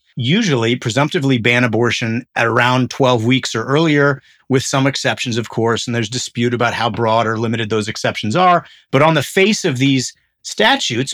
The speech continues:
which, by the way, are statutes, they're not judicial opinions, which is another,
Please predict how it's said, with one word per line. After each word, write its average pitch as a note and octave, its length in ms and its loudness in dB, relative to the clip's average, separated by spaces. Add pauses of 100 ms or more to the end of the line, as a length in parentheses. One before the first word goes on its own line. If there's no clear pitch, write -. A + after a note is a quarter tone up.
(120)
which, F3 200 0
by F#3+ 120 4
the F#3+ 100 2
way, F#3+ 100 4
are F3+ 100 4
statutes, A3+ 600 -2
they're A#2+ 100 0
not D#3 220 0
judicial C#3+ 400 -2
opinions, C3+ 480 -2
which G#2+ 100 -4
is A#2+ 120 0
another, C#3+ 400 2